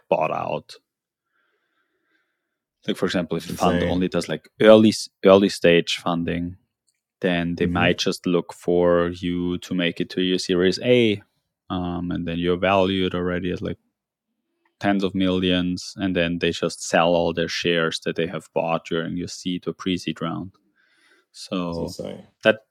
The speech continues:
Speaker 1: that, that's also a business model, right? Um,
Speaker 2: That's a business
Speaker 1: but
Speaker 2: model, yeah.
Speaker 1: it's, it,
Speaker 2: Yeah.
Speaker 1: it has an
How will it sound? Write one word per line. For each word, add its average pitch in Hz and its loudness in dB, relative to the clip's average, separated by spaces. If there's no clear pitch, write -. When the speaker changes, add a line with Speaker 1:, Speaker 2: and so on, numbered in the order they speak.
Speaker 1:
that, 120 8
that's 113 2
also 127 8
a 92 -4
business 110 2
model, 85 -2
right? 101 -2
Um, 85 -4
Speaker 2:
That's 104 -2
a 113 -2
business 127 4
Speaker 1:
but 120 -2
Speaker 2:
model, 98 4
yeah. 113 2
Speaker 1:
it's, - 0
it, 127 4
Speaker 2:
Yeah. 107 2
Speaker 1:
it - 0
has 110 4
an 113 2